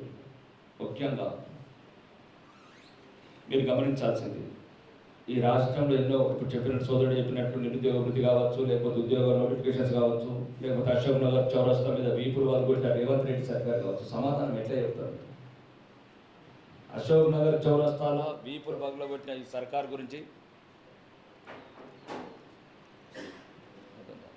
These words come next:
దీనికి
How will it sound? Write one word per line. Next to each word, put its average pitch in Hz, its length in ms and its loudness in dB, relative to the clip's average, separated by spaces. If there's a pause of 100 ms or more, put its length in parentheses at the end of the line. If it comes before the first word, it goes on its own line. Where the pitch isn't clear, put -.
(3750)
దీనికి 160 200 -4